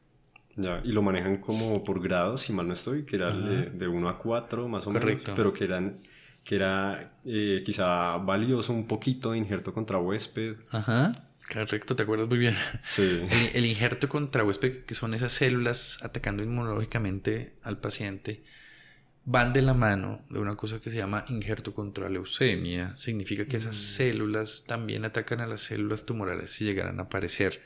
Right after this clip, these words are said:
Speaker 2: Entonces, que dé un poquito de injerto contra huésped es bueno. Un poquito, que ojalá no requiera mucho tratamiento.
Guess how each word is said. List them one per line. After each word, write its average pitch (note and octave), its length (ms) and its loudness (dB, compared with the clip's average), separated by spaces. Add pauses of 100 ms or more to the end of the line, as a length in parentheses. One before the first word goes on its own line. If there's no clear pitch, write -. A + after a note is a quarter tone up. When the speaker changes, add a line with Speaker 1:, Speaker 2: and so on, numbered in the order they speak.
(580)
Speaker 2:
Entonces, A#2+ 480 2
que C3 220 4
dé A#2+ 120 4
un C3+ 200 0
poquito C#3+ 300 -2
de C#3 80 2
injerto A#2+ 320 -4
contra B2+ 340 -4
huésped - 420 -6
es - 180 -8
bueno. F#2+ 240 -4 (920)
Un G#2+ 120 -2
poquito, - 440 -6 (200)
que - 100 -4
ojalá F#2+ 280 -4
no F#2 120 -4
requiera G2+ 340 -2
mucho G2+ 260 -8
tratamiento. G2+ 680 -4